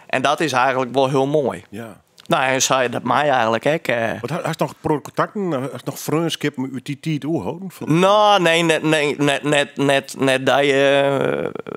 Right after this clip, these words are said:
Speaker 1: eh, nog steeds, eh, eh, wie kan eens haar praten of, eh, hin-, net, net zodanig, maar hin-, de, ja, er komt geregeld mensen zien. En, eh, en natuurlijk Facebook, hè, dan, dan, ja, dan just ik van mensen, eh, van alles en al wat voorbij kom.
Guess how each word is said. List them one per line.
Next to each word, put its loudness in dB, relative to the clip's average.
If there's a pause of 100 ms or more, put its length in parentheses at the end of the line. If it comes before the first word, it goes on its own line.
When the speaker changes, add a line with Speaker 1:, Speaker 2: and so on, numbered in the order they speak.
Speaker 1:
eh, -8 (280)
nog 2
steeds, 0
eh, 2
eh, 0 (320)
wie -2
kan 0
eens -4
haar 2
praten 2
of, -2
eh, 2 (360)
hin-, 0
net, 0
net 0
zodanig, 2
maar 0 (320)
hin-, 0
de, -2
ja, 2
er -8
komt -2 (240)
geregeld 2
mensen 0
zien. 0 (420)
En, 0 (160)
eh, 0
en 2
natuurlijk 0
Facebook, -2
hè, 0
dan, 0
dan, 0
ja, 2
dan -6
just -2
ik 0
van -2
mensen, -2
eh, 0
van -2
alles 2
en 0
al 2
wat 0
voorbij -2
kom. 0